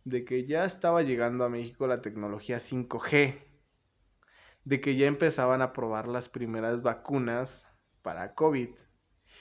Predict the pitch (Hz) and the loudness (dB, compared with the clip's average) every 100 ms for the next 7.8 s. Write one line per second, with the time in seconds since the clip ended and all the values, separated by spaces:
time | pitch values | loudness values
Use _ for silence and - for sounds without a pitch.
0 | - - - 240 240 226 233 156 135 120 | -20 -8 0 2 2 0 0 0 0 2
1 | 127 127 131 147 151 127 113 123 147 170 | 2 2 2 2 0 0 2 4 6 6
2 | 156 135 123 123 123 117 120 117 139 143 | 6 4 0 -2 -4 -4 -6 -6 -6 -2
3 | 135 131 175 175 139 107 - 98 101 120 | -2 -2 -4 -4 -6 -8 -6 -4 -4 -4
4 | 123 107 101 120 147 147 113 110 127 123 | -6 -10 -8 -6 -6 -4 -6 -4 -2 0
5 | 123 123 135 127 120 104 104 110 113 113 | 0 -2 -6 -6 -6 -6 -6 -6 -4 -4
6 | 107 104 113 107 104 104 107 110 110 - | -6 -8 -10 -8 -6 -6 -4 -4 -4 -6
7 | 92 90 101 - 110 92 - | -10 -12 -14 -10 -8 -10 -16